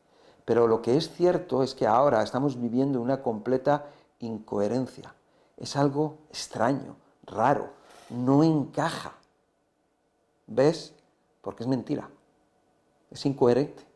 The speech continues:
No hay verdad. La verdad es sencilla. Esto, esto que está ocurriendo, está lleno de falsedades,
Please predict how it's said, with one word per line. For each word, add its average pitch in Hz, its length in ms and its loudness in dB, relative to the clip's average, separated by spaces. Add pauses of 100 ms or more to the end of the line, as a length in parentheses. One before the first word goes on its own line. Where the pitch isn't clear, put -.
(500)
No 110 340 -4
hay 131 120 2
verdad. 117 380 0 (680)
La - 80 -8
verdad 127 240 -4
es 170 80 -6
sencilla. - 500 -4 (880)
Esto, 185 460 0 (580)
esto 123 260 -4
que 110 60 -6
está 127 160 2
ocurriendo, 110 680 2 (380)
está - 200 0
lleno 151 220 6
de 110 80 4
falsedades, - 840 2